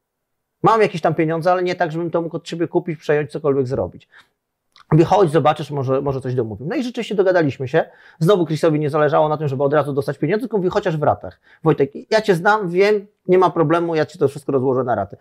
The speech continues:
I tak to powstało, tak powstał Suahili Lodge. On był właściwie dwieście metrów od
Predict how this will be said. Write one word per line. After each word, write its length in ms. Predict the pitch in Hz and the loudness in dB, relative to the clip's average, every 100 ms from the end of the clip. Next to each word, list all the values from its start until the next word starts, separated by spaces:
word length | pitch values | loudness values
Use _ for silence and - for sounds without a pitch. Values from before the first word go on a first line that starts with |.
| - - - | -20 -8 -4
I 80 | 214 | -2
tak 160 | 196 | -4
to 100 | 190 | -2
powstało, 320 | 175 156 185 | -4 -2 -2
tak 120 | 196 208 | -2 -6
powstał 240 | 202 196 | -8 -10
Suahili 460 | - 202 190 208 202 | -6 -6 -4 -2 -2
Lodge. 320 | 78 - _ _ _ _ _ _ _ | -6 -8 _ _ _ _ _ _ _
On 120 | - | 0
był 100 | 294 | 2
właściwie 680 | 233 226 214 214 214 208 202 _ _ _ - | 0 -2 0 2 4 2 -4 _ _ _ -6
dwieście 360 | 131 175 196 190 | 0 2 2 2
metrów 300 | 185 175 170 | 0 -2 -8
od 200 | 160 | -12